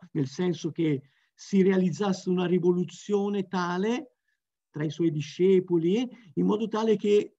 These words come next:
si potesse affermare il regno di Dio. Però non è avvenuto niente di tutto questo. Quindi Gesù è morto totalmente invano. E questa, capite, è la posizione di un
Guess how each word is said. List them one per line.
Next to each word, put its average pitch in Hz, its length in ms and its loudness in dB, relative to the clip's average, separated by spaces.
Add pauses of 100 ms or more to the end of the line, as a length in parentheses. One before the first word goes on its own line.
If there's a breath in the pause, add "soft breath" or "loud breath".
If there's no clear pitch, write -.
(100)
si - 200 -10
potesse 196 480 -2
affermare 180 580 -2
il 151 140 -2
regno 165 280 0
di 139 220 -8
Dio. 95 380 -14 (1120)
Però 185 220 0
non 170 180 2
è 170 40 0
avvenuto 156 460 -2
niente 156 320 -4
di 139 120 -6
tutto 135 300 -10
questo. - 640 -16 (420)
Quindi 175 320 0
Gesù 151 400 -2
è - 80 -6
morto 147 800 -4
totalmente 165 600 -4
invano. 131 880 -2 (600)
E - 120 -20
questa, 151 340 -6
capite, 143 640 -8 (240 soft breath)
è - 100 -10
la 147 100 -4
posizione 180 760 0
di 147 120 -2
un 143 500 -2